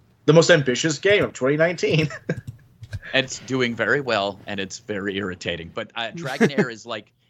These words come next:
Speaker 2: a much more chill version of that. Does, doesn't feel like it's trying to get all of my money.
Speaker 3: Just
Speaker 1: All
Speaker 3: some of
Speaker 1: right.
Speaker 3: your money.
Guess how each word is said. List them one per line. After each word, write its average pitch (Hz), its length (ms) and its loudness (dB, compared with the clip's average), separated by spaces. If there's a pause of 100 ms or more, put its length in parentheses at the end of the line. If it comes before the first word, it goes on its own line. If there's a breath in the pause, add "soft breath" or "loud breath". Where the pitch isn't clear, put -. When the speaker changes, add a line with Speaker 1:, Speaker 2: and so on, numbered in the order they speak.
Speaker 2:
a 117 100 2
much 110 400 -4
more 113 260 -2
chill 117 420 -2
version 110 380 -2
of 95 140 -6
that. 101 240 2
Does, 101 140 -2
doesn't 104 360 -6
feel 107 180 -2
like 104 240 0
it's 98 120 -10
trying 101 360 -4
to 110 120 -6
get 98 340 -4
all 104 220 -2
of 98 80 -6
my 98 140 -4
money. 92 380 -6 (180)
Speaker 3:
Just 233 160 -2
Speaker 1:
All - 60 -4
Speaker 3:
some 185 80 2
of 165 40 2
Speaker 1:
right. 151 60 2
Speaker 3:
your 139 80 0
money. 120 340 -8